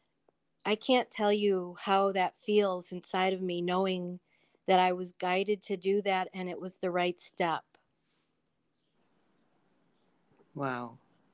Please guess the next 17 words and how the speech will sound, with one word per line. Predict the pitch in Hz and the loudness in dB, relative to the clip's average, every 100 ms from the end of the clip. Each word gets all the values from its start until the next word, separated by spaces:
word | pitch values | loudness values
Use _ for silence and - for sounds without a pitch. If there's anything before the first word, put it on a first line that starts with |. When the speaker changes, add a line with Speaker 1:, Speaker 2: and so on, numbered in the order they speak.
| - - - - | -16 -16 -16 -12
Speaker 2:
Yes. | 147 135 - - - - _ _ _ _ _ _ | -6 -6 -6 -10 -14 -18 _ _ _ _ _ _
I'm | 143 147 | -4 0
really | 143 151 160 | 4 6 6
thankful | 156 143 139 139 139 | 2 0 -2 0 0
that | 131 131 - | 0 -2 -4
you | 131 | -4
were | 131 | -4
guided | 123 120 123 131 | -4 -6 -6 -8
to | 131 | -8
do | - | -6
that. | - - - - - - _ _ _ _ _ _ 104 - | -6 -8 -12 -18 -20 -20 _ _ _ _ _ _ -20 -12
Really, | 135 147 139 127 127 | -2 2 4 2 -4
really, | 127 131 127 127 | -6 -4 -4 -4
really, | 127 127 120 | -4 -4 -6
because | 139 151 143 | -4 -4 -4
I | - 208 | -4 -2
get | 262 | -2